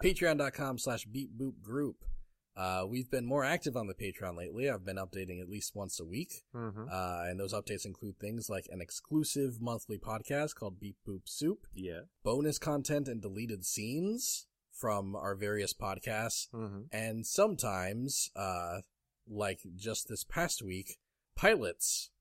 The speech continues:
Speaker 1: for <laughs> podcast that I never ended up airing.
Speaker 2: Yeah, you thought you were gonna get a clip, a three-minute long clip of me talking about Time Man, but in fact, you just get a whole ass podcast.
Speaker 1: <laughs> Yeah, we, uh,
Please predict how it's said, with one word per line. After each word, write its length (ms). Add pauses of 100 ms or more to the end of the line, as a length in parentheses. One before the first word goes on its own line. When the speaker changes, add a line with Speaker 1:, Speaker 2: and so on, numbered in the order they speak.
(300)
Speaker 1:
for 540 (120)
<laughs> 20 (400)
podcast 720
that 180
I 220
never 640
ended 260
up 200 (640)
airing. 480 (240)
Speaker 2:
Yeah, 300
you 160
thought 360
you 60
were 60
gonna 160
get 160
a 60
clip, 320 (500)
a 60
three-minute 540
long 240
clip 300
of 100
me 160
talking 320
about 320
Time 400
Man, 400 (360)
but 160
in 140
fact, 520
you 100
just 160
get 140
a 60
whole 460
ass 300 (120)
podcast. 920
Speaker 1:
<laughs> 380
Yeah, 260
we, 240
uh, 300